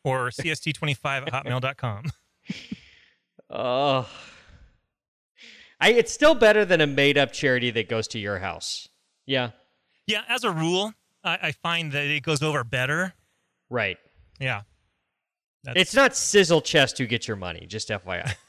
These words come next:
Speaker 2: I.
Speaker 1: <laughs> No. <laughs> He wishes. Although I gotta give him a shout out. I think, uh, he, uh, went to New York, uh, last month and got recognized for his, uh, charitable efforts through that, that group. So
Speaker 2: Nice. Good for him.
Speaker 1: Yeah.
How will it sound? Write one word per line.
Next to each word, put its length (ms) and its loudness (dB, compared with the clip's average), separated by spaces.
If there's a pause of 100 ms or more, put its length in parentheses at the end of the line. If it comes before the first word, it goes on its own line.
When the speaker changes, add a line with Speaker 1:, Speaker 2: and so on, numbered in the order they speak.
(160)
Speaker 2:
I. 320 -4
Speaker 1:
<laughs> 40 -20
No. 600 -6 (280)
<laughs> 960 -14
He 120 0
wishes. 420 -4 (220)
Although 160 -2
I 60 -2
gotta 180 -4
give 100 -4
him 80 -6 (140)
a 160 0
shout 240 -6
out. 160 -4
I 100 -4
think, 320 -10 (140)
uh, 40 -14
he, 480 -8
uh, 160 -4
went 180 -6
to 80 -4
New 120 -2
York, 380 -4 (240)
uh, 500 -2
last 240 -8
month 280 -6 (260)
and 280 -6
got 300 -6
recognized 600 -10
for 160 -4
his, 280 -4
uh, 120 -2
charitable 360 -4
efforts 360 -8
through 260 -8
that, 220 -4 (240)
that 100 -6
group. 320 -12
So 320 -6 (140)
Speaker 2:
Nice. 400 -6
Good 160 -8
for 160 -2
him. 220 -4 (260)
Speaker 1:
Yeah. 240 -6